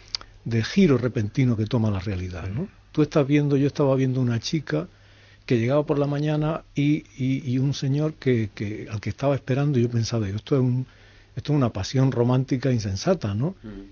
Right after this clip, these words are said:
Speaker 1: Y un amigo mío que sabía de la vida más que yo, ¿sabes? Porque tenía un bar nocturno y todo eso, me dijo, dice, "Pero si ese es que es su, ese es su camello.
Speaker 2: Qué fuerte.
Speaker 1: Es que ella es yonki". Digo, "¿Qué me dices?". Dice, "Sí, sí".
Speaker 2: <laughs>
Speaker 1: Entonces
Speaker 2: Oye, hay personajes, hay personajes preciosos, ¿eh?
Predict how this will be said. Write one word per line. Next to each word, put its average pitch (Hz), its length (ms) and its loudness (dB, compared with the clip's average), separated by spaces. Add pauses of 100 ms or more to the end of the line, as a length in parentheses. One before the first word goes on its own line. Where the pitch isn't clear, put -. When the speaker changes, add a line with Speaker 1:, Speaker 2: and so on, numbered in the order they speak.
Speaker 1:
Y 110 100 -2
un 131 120 0
amigo 135 300 0
mío 139 300 2
que 117 140 -4
sabía 110 320 -2
de 117 100 0
la 113 60 2
vida 117 240 0
más 117 180 -4
que 131 140 2
yo, 139 260 0
¿sabes? 127 300 -2 (400)
Porque 104 200 -8
tenía 104 240 -2
un 110 140 0
bar 110 160 -2
nocturno 127 560 2
y 123 60 -2
todo 131 240 0
eso, 123 160 0
me 104 120 0
dijo, 85 200 -8
dice, 80 200 -10
"Pero 80 140 -10
si 87 140 -10
ese 95 140 -10
es - 60 -12
que 110 60 -6
es 107 80 -4
su, 104 380 -4 (500)
ese 117 100 -2
es 131 40 0
su 160 80 -2
camello. 113 500 -2 (560)
Speaker 2:
Qué 123 140 -8
fuerte. 95 260 -8
Speaker 1:
Es 110 60 -4
que - 100 2
ella 160 160 6
es 117 80 6
yonki". 131 480 2 (200)
Digo, 90 220 -6
"¿Qué 104 100 -6
me 127 140 -2
dices?". 92 480 -6
Dice, 104 260 0
"Sí, 123 160 4
sí". - 160 0
Speaker 2:
<laughs> - 840 -4
Speaker 1:
Entonces 131 320 4
Speaker 2:
Oye, 214 100 8
hay 127 80 4
personajes, 110 800 -2
hay 92 120 -8
personajes 101 440 -6
preciosos, - 600 -12
¿eh? 104 60 -16